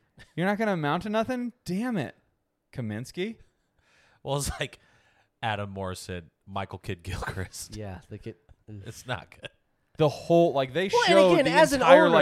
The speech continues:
Speaker 1: like, thirteen
Speaker 2: Yeah.
Speaker 1: year, and there is not one good pick.
Speaker 2: Yeah. So
Speaker 1: It
Speaker 2: he's like, "I gotta get out of here."
Speaker 1: Yeah. And then they take Brandon Miller instead of Scoot. Fucking idiots.
Speaker 2: So bad, dude.
Speaker 1: Dude.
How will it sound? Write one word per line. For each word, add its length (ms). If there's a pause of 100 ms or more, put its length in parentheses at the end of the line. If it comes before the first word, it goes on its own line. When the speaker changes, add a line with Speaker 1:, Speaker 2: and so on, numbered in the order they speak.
(160)
Speaker 1:
like, 80
thirteen 600
Speaker 2:
Yeah. 60
Speaker 1:
year, 300
and 240 (240)
there 220
is 160
not 360
one 640 (300)
good 400 (240)
pick. 440 (100)
Speaker 2:
Yeah. 100 (800)
So 120
Speaker 1:
It 60
Speaker 2:
he's 120
like, 160
"I 120
gotta 140
get 120
out 160
of 60
here." 240 (180)
Speaker 1:
Yeah. 520 (340)
And 160
then 80
they 140
take 280
Brandon 320
Miller 240
instead 380
of 80
Scoot. 500
Fucking 460 (100)
idiots. 720
Speaker 2:
So 200
bad, 340
dude. 140
Speaker 1:
Dude. 360